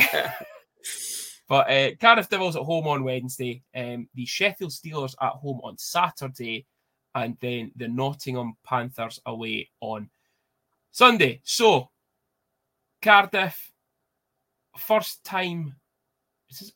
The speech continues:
Speaker 2: first time playing them this season, isn't it? We've not played them yet at all.
Speaker 1: No, I don't think so.
Speaker 2: I don't think we've played them away.
Speaker 1: Not that I'm aware of.
Speaker 2: I kinda mind playing them away anyway.
Speaker 1: No.
Speaker 2: Um,
Speaker 1: Oh, we were,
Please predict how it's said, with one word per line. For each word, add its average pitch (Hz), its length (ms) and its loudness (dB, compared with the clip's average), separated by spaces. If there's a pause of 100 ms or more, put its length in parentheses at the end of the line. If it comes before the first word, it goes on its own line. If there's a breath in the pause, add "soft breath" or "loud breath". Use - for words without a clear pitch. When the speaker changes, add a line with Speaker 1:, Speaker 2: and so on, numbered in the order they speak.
Speaker 2:
first 240 240 -2
time 202 120 -4
playing 254 360 -2
them 123 120 -2
this 110 160 -10
season, 117 280 -10
isn't 165 80 -8
it? - 40 -8
We've 139 140 -8
not 196 160 -4
played 196 260 -4
them 131 140 -6
yet - 180 -10
at - 160 -20
all. 139 280 -4 (1120)
Speaker 1:
No, 123 120 -6
I 123 40 -6
don't 135 200 -6
think 127 180 -8
so. - 100 -2
Speaker 2:
I 196 40 2
don't 208 120 2
think - 20 -4
we've 175 120 -10
played 175 180 -4
them 147 100 -6
away. 135 300 -4 (340)
Speaker 1:
Not 127 220 -2
that 131 80 -6
I'm 117 100 -10
aware 113 280 -6
of. 87 100 -16 (140)
Speaker 2:
I - 40 -20
kinda 170 240 -4
mind 131 180 -6
playing 110 180 -6
them 104 120 -10
away 98 180 -6
anyway. 98 300 -6 (1120)
Speaker 1:
No. 139 120 -16 (180)
Speaker 2:
Um, 113 440 -2 (320)
Speaker 1:
Oh, 151 260 6 (400)
we 139 160 0
were, 131 240 2